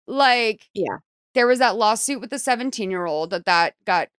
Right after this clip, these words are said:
Speaker 1: obviously settled out of court. I was kinda stalking the Fighter and the Kid Reddit because they always have, it's not just one of the funniest Reddits. I've never even listened to the Fighter and the Kid, but their Reddit is so fucking funny.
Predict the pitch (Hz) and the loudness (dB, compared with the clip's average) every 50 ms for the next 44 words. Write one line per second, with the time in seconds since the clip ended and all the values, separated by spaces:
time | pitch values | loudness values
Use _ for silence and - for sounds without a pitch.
0 | _ - 175 147 170 190 202 - 254 247 208 - 233 220 214 214 220 214 202 185 | _ -4 -4 -4 -4 -8 -10 -10 -10 -10 -8 -6 -6 -4 -2 -2 -2 -2 -2 -4
1 | 180 _ - 208 190 180 170 165 170 165 - - - 196 190 190 185 196 190 185 | -8 _ -10 -6 -4 -2 0 0 0 -2 -2 -4 -2 0 0 0 0 -4 -6 -8
2 | - 190 208 208 208 - - - 196 202 202 - - 208 202 190 185 - 190 185 | -8 -8 -6 -6 -4 -4 -2 0 2 2 2 0 -4 -6 -8 -8 -6 -4 -2 -2
3 | 185 185 185 185 175 175 175 - - 208 202 180 180 185 180 180 180 180 170 - | 0 0 -2 -4 -4 -6 -8 -8 -6 -6 -6 -2 0 2 2 2 2 -2 -4 -6
4 | 185 180 190 175 190 185 180 180 185 185 180 175 190 180 180 180 170 - _ _ | -8 -8 -6 -2 0 0 0 0 -2 -2 -4 -4 -4 -4 -4 -4 -6 -8 _ _
5 | - 330 - 392 392 330 330 254 262 285 285 285 262 226 - - 233 214 214 214 | -8 -2 0 0 0 0 -2 -2 0 0 2 2 0 -2 -2 -2 0 0 0 0
6 | 208 196 - 180 180 165 180 208 220 220 - - 220 220 240 269 285 285 311 302 | -2 -4 -4 -2 -2 -2 -2 -2 -4 -6 -8 -8 -6 -4 -4 -2 -2 0 0 -2
7 | 285 226 208 190 185 180 185 - - 240 240 233 254 233 - 269 262 262 269 269 | -2 -2 -4 -4 -6 -6 -6 -8 -8 -8 -8 -8 -6 -4 -2 -2 -2 -2 -2 -4
8 | 269 277 - 254 285 277 277 285 285 233 - _ 214 214 196 196 190 - _ _ | -6 -6 -4 -2 -2 0 0 0 -2 -4 -4 _ 2 4 4 4 2 0 _ _
9 | _ _ 226 233 240 240 240 220 190 - _ _ - 196 185 220 233 254 254 220 | _ _ 0 2 4 4 2 0 -4 -8 _ _ -14 -6 -2 0 2 2 4 4
10 | 196 180 - - 180 165 - - - 247 214 233 240 - - 220 220 - 190 170 | 2 2 0 -2 -6 -4 -4 -2 0 0 0 0 -2 -2 -4 -6 -4 -6 -8 -10
11 | - - 214 220 226 180 135 127 113 127 202 | -8 -6 -6 -4 -4 -4 -6 -6 -6 -8 -10